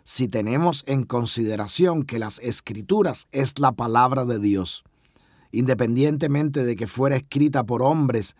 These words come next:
de varias épocas, de varios trasfondos sociales y culturales. Si creemos que es la palabra de Dios, entonces podemos concluir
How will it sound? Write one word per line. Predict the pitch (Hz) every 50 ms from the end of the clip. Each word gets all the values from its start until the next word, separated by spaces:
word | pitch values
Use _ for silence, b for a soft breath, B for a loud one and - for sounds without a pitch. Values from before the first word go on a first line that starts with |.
| b b b b b b
de | - 117 120 110
varias | 113 120 131 139 139 135 127 - -
épocas, | 175 180 180 139 135 110 - 98 95 92 - - b b b b b
de | - 104 117 113
varios | 113 123 131 139 151 147 139 143
trasfondos | 139 131 120 113 - - 143 143 147 143 131 123 -
sociales | - 117 101 - - 135 139 143 151 151 135 - - -
y | - 120 101
culturales. | - 120 120 104 92 - 117 117 127 147 175 175 151 117 98 - - b b b b b b b b b b b b
Si | - - - 147 139
creemos | 139 131 117 120 139 180 220 226 208 - -
que | - 170 175
es | 180
la | 175 170 147
palabra | 147 156 151 160 160 156 156
de | 151 151 156
Dios, | 170 208 226 214 185 - - b b b b b b b _ -
entonces | 113 113 110 104 - - 139 143 156 143 - - 147 143
podemos | 143 - 120 120 113 127 135 151 156 147 143
concluir | - 151 147 147 143 143 143 139 123 110 98 95 90